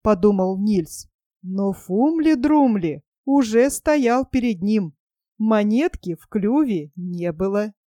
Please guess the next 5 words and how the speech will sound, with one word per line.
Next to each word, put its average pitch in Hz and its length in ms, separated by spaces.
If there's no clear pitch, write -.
Спрятал, 330 680
должно 269 460
быть, 156 240
в 175 100
дупле. 180 500